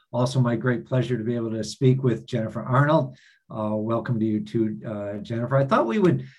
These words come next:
start at the beginning, uh, uh, so to speak, and, and talk a little bit about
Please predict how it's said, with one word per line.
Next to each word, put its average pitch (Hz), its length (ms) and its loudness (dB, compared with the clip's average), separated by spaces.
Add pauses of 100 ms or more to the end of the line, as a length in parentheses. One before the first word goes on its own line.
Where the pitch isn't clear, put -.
start - 680 -2
at 156 200 -4
the 156 80 0
beginning, 131 760 2
uh, 107 380 -4 (300)
uh, 120 260 -8 (640)
so 117 280 -4
to 120 60 -2
speak, 117 480 0
and, 113 420 -2
and 120 560 0 (320)
talk 180 260 -2
a 175 60 4
little 180 320 2
bit 147 300 0
about 123 600 -2